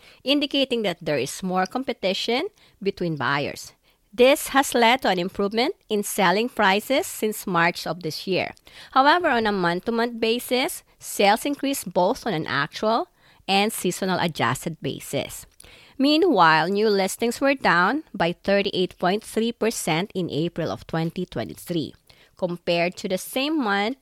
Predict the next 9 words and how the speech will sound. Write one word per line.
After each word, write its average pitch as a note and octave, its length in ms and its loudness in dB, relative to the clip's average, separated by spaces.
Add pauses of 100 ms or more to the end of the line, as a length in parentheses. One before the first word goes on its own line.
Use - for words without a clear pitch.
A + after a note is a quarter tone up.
(120)
last - 460 -8
year. D#3 260 -6 (560)
If A#3 140 -2
there's C4+ 580 4 (140)
few D4 180 2
inventory C4 800 2
and C4 160 -2
more G#3 160 2
demand, F#3+ 520 -2